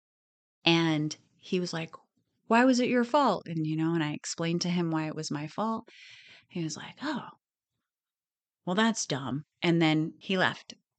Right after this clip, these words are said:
But the point is, when I was telling the story about something that had happened to me, he was engaged. I was influencing him. When I was telling him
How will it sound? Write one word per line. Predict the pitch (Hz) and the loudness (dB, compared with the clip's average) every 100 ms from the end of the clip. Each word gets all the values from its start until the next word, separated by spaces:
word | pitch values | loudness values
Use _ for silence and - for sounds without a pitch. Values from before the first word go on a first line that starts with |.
| _ | _
But | 208 202 - | 0 0 -6
the | 180 | 0
point | - 320 - | 6 6 6
is, | - 160 160 160 - _ | 0 -2 -2 -4 -14 _
when | 175 180 | 0 2
I | 185 | 2
was | 208 208 | 0 -2
telling | - 190 175 160 | -2 -2 0 -2
the | 156 | -6
story | - 170 170 165 | -6 -4 -2 -2
about | 160 147 | -2 -6
something | - 165 160 165 | -4 -4 0 -2
that | - | -2
had | 156 | -6
happened | 151 156 151 151 | -6 -6 -4 -6
to | 165 | -4
me, | 160 147 | -2 -2
he | 151 - 185 | -4 -4 -2
was | 165 160 156 - | -2 -4 -6 -8
engaged. | - 160 160 156 143 143 156 - - - - - - - | -4 0 0 0 -2 -2 -6 -8 -10 -12 -20 -20 -20 -4
I | 165 175 | 0 0
was | 175 165 156 147 - _ _ - | 2 0 -2 -6 -12 _ _ 0
influencing | 170 165 156 - 143 143 151 - 160 | 2 2 0 -4 -6 -6 -8 -8 -8
him. | 165 165 - _ _ _ - - - - | -8 -10 -14 _ _ _ -20 -18 -18 -4
When | 180 196 | 4 6
I | 185 | 8
was | 202 196 | 6 0
telling | 196 185 185 | -2 0 2
him | 185 | 2